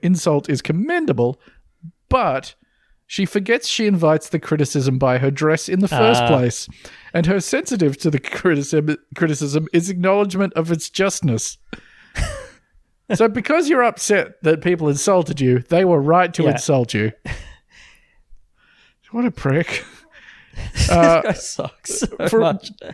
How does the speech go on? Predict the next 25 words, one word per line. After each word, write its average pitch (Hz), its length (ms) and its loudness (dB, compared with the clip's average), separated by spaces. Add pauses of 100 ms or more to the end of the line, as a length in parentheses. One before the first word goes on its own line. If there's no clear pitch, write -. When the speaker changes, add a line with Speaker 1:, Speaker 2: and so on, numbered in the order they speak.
(340)
Speaker 1:
for 233 140 0
a 226 60 2
woman 247 240 0
to 240 100 -4
defend 180 320 0
herself 151 340 0
under 131 140 0
such 123 240 -2
circumstances 120 640 -2
seems 139 300 0
unnatural 202 580 2
and 151 80 2
untenable, 170 800 2
<laughs> - 80 -20
inasmuch 180 480 0
as 170 80 -10
she - 140 -4
aims 147 240 0
to - 60 -12
defend 139 360 0
herself 143 420 -2
in 147 80 -4
a 147 80 2
wrong 143 440 2
position. 165 600 -2